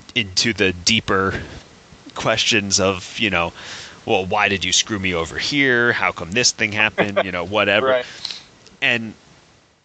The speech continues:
Speaker 1: it's with everybody, you know, Superman is telling everyone about how Batman, you know, his Batman had this plan,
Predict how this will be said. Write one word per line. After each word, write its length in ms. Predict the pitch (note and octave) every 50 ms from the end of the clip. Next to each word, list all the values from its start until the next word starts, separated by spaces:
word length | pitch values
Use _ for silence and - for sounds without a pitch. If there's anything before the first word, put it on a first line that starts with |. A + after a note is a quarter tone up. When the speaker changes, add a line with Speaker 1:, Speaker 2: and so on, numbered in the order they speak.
| _ _ _ _ _ -
Speaker 1:
it's 300 | G2+ B2 - - - A#2+
with 760 | A#2 A#2 A2 A2 G#2+ G#2+ G#2+ G#2 - - - - - - -
everybody, 580 | - F3 F3 C3 B2+ G#2 - D#2+ C#2 C#2+ D#2 E2 - -
you 120 | - A#2 F#2+
know, 180 | E2 D#2+ D#2
Superman 640 | D2+ - - - C3+ A#2 - B2+ A2 G2+ G2 G2 F#2
is 160 | F2+ F2+ -
telling 400 | - - - A#2+ G#2 G2+ G2 F#2+
everyone 400 | F2+ G2 G2 G#2 G2+ G2 F#2 F2+
about 380 | F2+ F2 F2+ F#2+ F2+ F2 D#2+ - - - - - - - - - -
how 120 | - A2+ G2
Batman, 640 | F2+ A2 G#2+ G#2 G2+ - G#2+ G#2 G2 F#2+ F#2+ F#2+ - - - - - -
you 80 | A#2+
know, 100 | G#2 G2
his 260 | F#2+ - C#3+ D3+ D3 A#2+
Batman 460 | - A#2+ G#2+ G2+ D#2+ G#2 G2+ F#2+ F#2+
had 280 | F#2+ - - G#2 F2+
this 180 | F2 G2 F2+ -
plan, 440 | - - - G#2+ F#2+ F#2 F2 F#2+